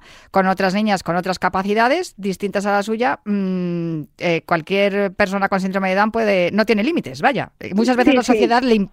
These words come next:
Speaker 1: nos imponemos unos límites que la, la realidad se encarga de, de, de derribar, ¿no?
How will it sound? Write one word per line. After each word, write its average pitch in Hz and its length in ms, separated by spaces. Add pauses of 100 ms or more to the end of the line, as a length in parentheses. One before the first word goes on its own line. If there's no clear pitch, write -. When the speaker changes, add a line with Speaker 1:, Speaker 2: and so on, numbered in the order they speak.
Speaker 1:
nos 208 280
imponemos 214 420
unos 214 160
límites 233 340 (260)
que 185 120 (100)
la, 196 200
la 190 160
realidad 185 460
se 254 140
encarga 214 360
de, 170 140
de, 160 260
de 170 180
derribar, 170 460
¿no? 196 200